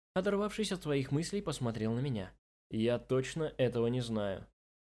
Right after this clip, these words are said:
Но мне кажется, что именно так. Ещё мой дед обнаружил странные магические свойства этого места и нашёл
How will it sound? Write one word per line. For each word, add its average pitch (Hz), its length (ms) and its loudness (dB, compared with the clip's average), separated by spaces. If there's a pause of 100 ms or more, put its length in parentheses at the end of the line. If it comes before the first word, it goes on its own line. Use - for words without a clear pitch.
(140)
Но 135 180 4
мне 135 220 2
кажется, 147 500 -2
что 143 280 -2
именно 131 580 2
так. 113 380 -4 (400)
Ещё 135 440 0
мой 175 220 0
дед 120 320 0 (280)
обнаружил 156 500 2
странные 165 500 0
магические 120 520 -2
свойства 143 580 -2
этого 123 300 2
места 110 520 -2 (320)
и 120 60 0
нашёл 147 520 0